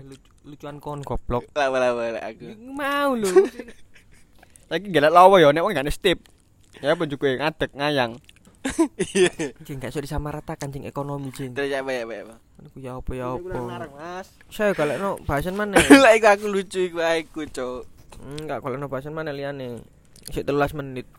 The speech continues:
Speaker 2: Terus apa, Mbak? Sepuluh menit,
Speaker 1: Lek
Speaker 2: Mbak?
Speaker 1: rong puluh menit lah standar. Sepuluh menit
Speaker 2: Iku
Speaker 1: kali
Speaker 2: mau
Speaker 1: dua.
Speaker 2: lho, Mbak, iku mau, Cuk. Kon iku mau
Speaker 1: Ono,
Speaker 2: sih,
Speaker 1: ono
Speaker 2: tepak-tepak.
Speaker 1: sepeda, Cuk. Ya, mari anak sep-, sapi dali, Pak.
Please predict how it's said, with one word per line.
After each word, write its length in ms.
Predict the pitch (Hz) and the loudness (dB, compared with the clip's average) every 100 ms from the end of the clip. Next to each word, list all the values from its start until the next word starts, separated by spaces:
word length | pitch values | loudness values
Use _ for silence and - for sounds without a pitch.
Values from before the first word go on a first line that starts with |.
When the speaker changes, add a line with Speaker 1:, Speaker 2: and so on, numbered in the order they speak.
| - - - | -20 -18 -6
Speaker 2:
Terus 260 | 139 143 | 0 2
apa, 200 | 143 139 | 4 2
Mbak? 200 | 131 123 120 | 2 0 -2
Sepuluh 220 | 123 131 | -4 -6
menit, 160 | 131 120 | -6 -6
Speaker 1:
Lek 80 | 113 | -6
Speaker 2:
Mbak? 100 | 110 | -6
Speaker 1:
rong 140 | 143 | -6
puluh 160 | 139 139 | -6 -6
menit 180 | 147 139 | -6 -4
lah 160 | 127 | -4
standar. 400 | 110 110 120 107 - | -4 -8 -10 -12 -14
Sepuluh 280 | - - 135 | -14 -8 -4
menit 140 | 135 | -4
Speaker 2:
Iku 60 | 202 | -2
Speaker 1:
kali 100 | 214 | 2
Speaker 2:
mau 100 | 208 | 4
Speaker 1:
dua. 80 | 196 | 4
Speaker 2:
lho, 60 | 160 | 2
Mbak, 180 | 143 143 | 0 0
iku 200 | 170 170 | -2 -2
mau, 200 | 160 147 131 | -2 -2 -4
Cuk. 260 | 127 135 | -6 -10
Kon 180 | 120 156 | -8 -8
iku 140 | 156 156 | -8 -8
mau 140 | 147 | -8
Speaker 1:
Ono, 100 | 151 | -8
Speaker 2:
sih, 120 | - | -12
Speaker 1:
ono 160 | - - | -20 -8
Speaker 2:
tepak-tepak. 520 | 175 127 - 185 127 | 0 0 0 -2 -2
Speaker 1:
sepeda, 120 | - | -2
Cuk. 120 | - 135 - - - - - - - - - - - - - - - - - - - - - | -10 -20 -20 -20 -20 -20 -20 -20 -20 -20 -20 -20 -20 -18 -18 -18 -18 -18 -20 -20 -20 -20 -14
Ya, 140 | 110 104 - - | -14 -14 -18 -20
mari 300 | - 120 120 | -10 -6 -4
anak 180 | 123 117 | -4 -4
sep-, 220 | - - | -8 -10
sapi 340 | - 143 135 143 | -6 -2 0 -2
dali, 480 | - 135 147 170 165 | 0 -2 0 0 2
Pak. 180 | 135 | 0